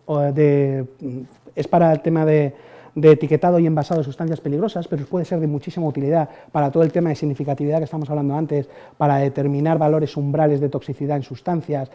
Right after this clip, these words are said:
Si no tenéis las fichas de seguridad con todo el grado de información que sería deseable, que es lo que suele, es lo que suele pasar. Y aquí tenéis una, una referencia muy buena en cuanto a seguridad industrial,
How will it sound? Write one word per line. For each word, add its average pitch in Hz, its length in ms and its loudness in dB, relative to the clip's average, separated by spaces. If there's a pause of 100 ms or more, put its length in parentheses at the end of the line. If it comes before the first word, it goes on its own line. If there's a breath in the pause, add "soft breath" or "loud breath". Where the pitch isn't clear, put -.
(180 loud breath)
Si - 120 -10
no 151 140 -2
tenéis 160 300 0
las 147 180 -2
fichas - 420 -8
de 147 80 -6
seguridad 147 460 0 (260 loud breath)
con 135 280 -2
todo 165 500 2
el 156 80 2
grado 156 640 0
de 143 160 -4
información 147 800 0 (300 loud breath)
que 151 100 -2
sería 156 340 6
deseable, 160 540 0
que 139 120 -14
es 135 60 -10
lo 139 120 -10
que 127 80 -16
suele, 123 460 -10
es - 200 -20
lo 147 160 -6
que 135 80 -6
suele 139 240 -4
pasar. 170 360 -4 (840 soft breath)
Y 151 880 2 (420)
aquí 143 180 0
tenéis 185 320 0
una, 170 300 0
una 165 220 2
referencia 156 480 -2
muy 151 120 0
buena 156 180 0
en 143 60 -4
cuanto 147 220 -2
a - 20 -2
seguridad 143 300 -2
industrial, 160 640 -2